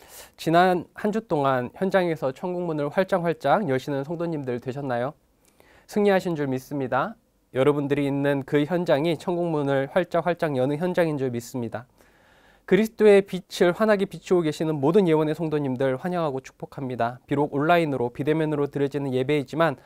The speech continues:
하나님의 더 큰 은혜가 있을 줄 믿습니다. 지난주 저도 지역의 한 현장을 갔는데 육신적으로 많이 연약한 성도님을 만나게 되었습니다.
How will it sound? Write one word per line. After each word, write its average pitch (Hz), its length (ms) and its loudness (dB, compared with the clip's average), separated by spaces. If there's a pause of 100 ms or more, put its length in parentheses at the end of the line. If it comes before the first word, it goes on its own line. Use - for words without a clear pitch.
(160)
하나님의 185 380 0
더 151 220 0
큰 160 400 4
은혜가 135 280 -2
있을 131 240 -8
줄 139 160 -8
믿습니다. 120 560 -8 (680)
지난주 190 420 6
저도 147 440 4
지역의 143 760 2 (140)
한 185 260 0
현장을 190 420 2
갔는데 127 680 -4 (120)
육신적으로 165 560 0
많이 127 300 4
연약한 139 560 0
성도님을 175 520 -2
만나게 120 460 -2
되었습니다. 120 720 -6